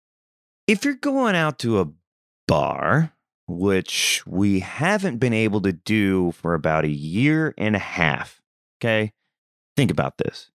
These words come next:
If you're out in public, I know we're all learning again,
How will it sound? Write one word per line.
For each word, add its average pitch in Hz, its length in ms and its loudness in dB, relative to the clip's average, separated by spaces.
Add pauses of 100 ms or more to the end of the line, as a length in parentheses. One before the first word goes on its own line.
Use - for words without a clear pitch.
(340)
If 123 180 0
you're 131 140 0
out 165 200 0
in 165 80 -2
public, 95 460 0 (220)
I 101 80 0
know 131 240 0
we're 139 200 0
all 107 220 0
learning 73 420 -4 (180)
again, 87 480 0